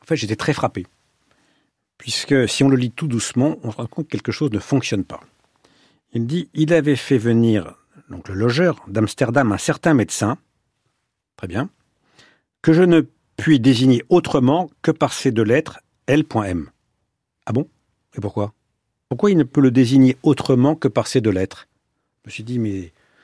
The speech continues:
il le connaît, puisqu'il connaît ses initiales. Donc il le connaît, on lui a dit. On lui a pas dit, c'est L point M qui est venu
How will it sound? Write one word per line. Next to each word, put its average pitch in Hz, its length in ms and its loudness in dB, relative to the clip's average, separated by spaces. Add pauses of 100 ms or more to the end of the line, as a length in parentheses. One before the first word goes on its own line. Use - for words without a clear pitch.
(280)
il 101 60 -12
le 90 80 -8
connaît, 190 300 0 (260)
puisqu'il - 300 -10
connaît 110 220 0
ses 104 200 -2
initiales. 98 500 0
Donc - 240 -12
il 107 120 -10
le 120 80 -4
connaît, 180 220 0
on 110 80 -2
lui 104 140 0
a 151 60 2
dit. 165 220 -2 (560)
On 123 80 2
lui 123 140 2
a 110 60 2
pas 113 160 -2
dit, 170 320 0 (280)
c'est - 160 0
L 139 100 2
point 131 180 2
M 165 120 0
qui 185 100 2
est - 20 2
venu 190 300 0